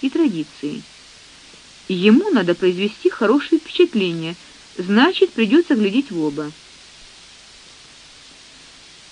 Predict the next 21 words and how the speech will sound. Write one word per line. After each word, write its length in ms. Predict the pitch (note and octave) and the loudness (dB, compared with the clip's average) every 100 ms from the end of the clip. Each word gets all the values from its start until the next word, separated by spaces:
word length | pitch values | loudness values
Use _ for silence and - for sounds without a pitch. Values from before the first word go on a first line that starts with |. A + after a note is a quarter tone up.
| - | 2
Мало-помалу 1000 | G#3 D4+ G#4 G#3+ F#3 D#3+ F3+ C#4 E4+ D#4+ | 4 6 4 2 -2 -2 0 2 2 2
мысли 420 | G#3+ C#4+ E4+ D#4 | 4 4 4 2
его 220 | D#4+ D#4+ | 2 0
снова 340 | - C#4 E4+ | 0 2 2
обратились 480 | F#3+ E3 G3+ D4+ D4 - | 2 0 0 2 0 -2
вспять. 420 | - - - C#3 - - - - - - - - - - - | -20 -12 -8 -6 -8 -16 -20 -20 -20 -20 -20 -20 -20 -20 -6
Удивительнее 680 | G3 G3 B3+ F#4+ - A3 F#3+ | 0 2 6 6 6 0 0
всего, 440 | F#3 - F#3 B3 G4+ - - - - - - | -4 0 2 2 0 -6 -20 -20 -20 -20 -20
что 400 | - - C4+ C4+ - - | -16 -2 4 4 4 0
необдуманные 720 | A3 C4 B3 E4 D4 A3 F#3 - | 6 6 8 6 8 6 4 0
слова, 300 | G#3+ B3+ E4+ | 0 2 0
которые 360 | - A3 B3 A3+ | -2 -2 0 0
тогда 260 | A3+ G#3+ | 0 2
ночью 380 | B3 C#4 A#3+ A3+ | 4 4 4 0
вырвались 460 | A3 B3 G3+ F#3+ - | 2 2 2 0 -2
у 40 | |
него 300 | F#3 D#3+ D#3+ - - - - | -4 -2 -4 -6 -20 -20 -4
в 40 | G3+ | 2
разговоре 460 | A3 B3 C#4+ G#3 | 4 6 6 4
с 100 | G#3 | 2
Ниргаром, 540 | D#4+ E4+ E3+ E3+ D#3 | 0 0 0 -2 -4